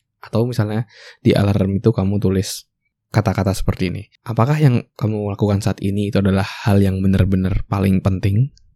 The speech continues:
Nah, jadi ketika kita bekerja, kita dapat alarm tersebut dan kita melihat dan membuat kita menjadi reflect gitu ya. Dan kita masuk ke dalam step selanjutnya adalah clarify. Kita memperjelas apakah benar yang kita lakukan saat ini itu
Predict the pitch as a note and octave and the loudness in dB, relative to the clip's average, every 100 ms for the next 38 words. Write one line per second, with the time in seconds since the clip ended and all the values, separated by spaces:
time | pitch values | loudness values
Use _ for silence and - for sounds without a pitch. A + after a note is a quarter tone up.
0 | _ _ _ _ - F#2+ F#2+ F#2+ A#2 - | _ _ _ _ -6 -6 0 4 4 2
1 | - - - A2+ G2 G2 G2 G#2 G2 G#2 | -16 -18 -2 0 2 2 0 2 4 6
2 | C#3 E3 _ _ _ - G#2 G2+ - G2+ | 4 2 _ _ _ 0 2 4 4 2
3 | G2+ G2+ G2+ - G#2+ D3+ - G2+ G#2 A#2+ | 2 2 2 0 2 2 4 2 2 4
4 | A2+ G2+ G2 - _ _ _ _ - G2+ | 4 4 2 0 _ _ _ _ -4 -2
5 | G2+ G2 G#2+ - F#2+ G#2 A2 G#2 G2 G2+ | 0 2 4 4 2 2 2 0 -2 0
6 | G#2+ A2 - A2+ A2 G#2+ G#2 - G2+ F2 | 0 -2 -2 4 4 6 2 2 -6 -6
7 | F2+ G2+ _ _ _ _ G#2+ G2+ G#2 A2+ | -6 -10 _ _ _ _ 0 2 4 4
8 | G2+ - G2+ G2 G#2 - G2 - G2 F#2+ | 4 2 0 0 -2 0 0 0 0 0
9 | G2 - B2+ G2+ G#2 - G2 G2 - F#2+ | 0 4 4 2 -2 -2 0 0 0 -4
10 | F2+ - _ _ _ _ - B2+ A2 G#2+ | -6 -16 _ _ _ _ -6 2 4 6
11 | G#2 G#2 F#2+ F2+ - - _ - - _ | 6 4 2 0 -6 -12 _ -20 -20 _
12 | _ A2 G#2+ G#2 A2 A#2+ - G2 G2 G2 | _ -4 -2 -2 2 2 4 2 0 -2
13 | _ _ _ G2+ G2+ G#2 G2+ G#2 G2+ G2 | _ _ _ -2 2 2 2 0 -2 0
14 | G#2 G2 A2 | 0 2 2